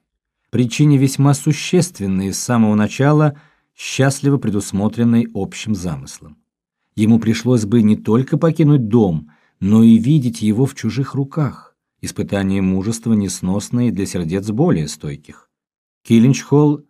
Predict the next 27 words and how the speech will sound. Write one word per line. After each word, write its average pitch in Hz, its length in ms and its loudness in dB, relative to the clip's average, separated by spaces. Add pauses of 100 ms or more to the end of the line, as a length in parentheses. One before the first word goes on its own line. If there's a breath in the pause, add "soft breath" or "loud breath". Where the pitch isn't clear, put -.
решили 92 420 -8
сдать 95 340 -6
в 98 40 -8
наймы. 131 500 -2 (600)
Это, 104 220 -6
однако, 113 540 0
хранилось 113 500 -2
в - 100 -20
тайне, 87 540 -2 (420)
не 90 140 -4
дай 95 220 -4
бог – 104 440 -2 (240)
чтоб - 320 -4
проведал 98 540 -2
кто 98 260 -4
из 95 180 -4
посторонних. 127 960 -6 (840)
Сэр 117 320 0
Уолтер 127 460 2
не 127 140 2
снес 117 380 0
бы 90 100 -6
унижения, 98 600 0
когда 98 340 -2
б 101 80 -4
в 104 60 -4
округе 113 560 0